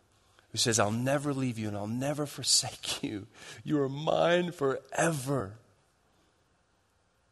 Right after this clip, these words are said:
And John said, "I want you to believe in the name of his son, Jesus, so that you'll belong to him. And when you belong to him,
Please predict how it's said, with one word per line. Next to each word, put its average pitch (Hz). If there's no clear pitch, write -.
And 110
John 139
said, 123
"I 123
want 160
you 156
to 143
believe 175
in 151
the 160
name 175
of 147
his 175
son, 165
Jesus, 143
so 185
that 190
you'll 214
belong 185
to 180
him. 165
And 156
when 170
you 170
belong 185
to 190
him, 196